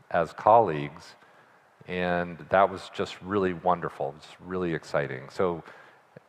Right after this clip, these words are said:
you know, that's, that's what, that's what's fun about science. You just, you never know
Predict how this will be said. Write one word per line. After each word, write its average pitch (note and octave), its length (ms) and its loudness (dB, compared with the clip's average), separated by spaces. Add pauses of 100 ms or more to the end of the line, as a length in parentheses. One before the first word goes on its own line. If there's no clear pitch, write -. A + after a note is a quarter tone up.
(100)
you A2 120 -2
know, F#2 300 2 (140)
that's, A2 400 4 (140)
that's A#2+ 220 6
what, C3 200 2 (680)
that's A#2+ 180 4
what's D3 180 0
fun A#2+ 360 6
about F#2 320 4
science. F#2+ 680 2
You F#2+ 100 -8
just, G#2+ 240 -8 (520)
you G#2 100 -10
never C3 460 4
know G2+ 500 4